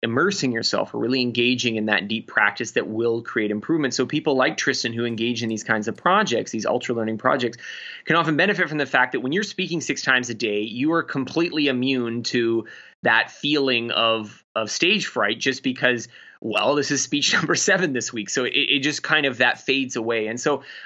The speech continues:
I think for a lot of people, there's a lot of these little ingredients to learning. And, and so I kind of cover these nine principles of ultra learning in the book.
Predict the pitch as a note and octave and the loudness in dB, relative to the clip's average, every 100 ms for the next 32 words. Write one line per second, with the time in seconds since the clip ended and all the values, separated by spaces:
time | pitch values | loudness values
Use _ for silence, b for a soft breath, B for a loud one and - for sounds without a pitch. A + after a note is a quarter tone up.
0 | B D3+ F#3+ G3+ - F3 D3 C#3+ D#3+ D#3 | B 2 2 -2 0 2 4 4 4 2
1 | - C3 B2+ A#2+ A2+ - B B B2 C#3 | -2 -4 0 0 0 -4 B B 0 2
2 | C3+ D#3 F#3 F3 C#3 D3+ D3 C3+ A2+ C3 | 2 2 2 0 0 0 0 0 -2 0
3 | C#3 D3 C3+ - A#2 A2+ A2 A2 A2+ G#2+ | 0 -2 -2 -2 0 0 0 2 0 0
4 | B2 A#2+ C3+ B2 C3 C#3 - E3 B2+ C#3+ | -2 0 2 4 4 2 2 0 0 -2
5 | C3 B2 A#2+ A#2 A#2 B2 A2 - C3+ C3 | -2 -4 0 2 2 2 -2 -4 -2 -4
6 | - A2 G#2 - A2+ A#2 - A#2 A2+ A2 | -2 -2 -2 -2 0 0 -2 -2 -2 0
7 | G#2+ G#2+ A#2 G#3+ E3 | 0 0 2 2 2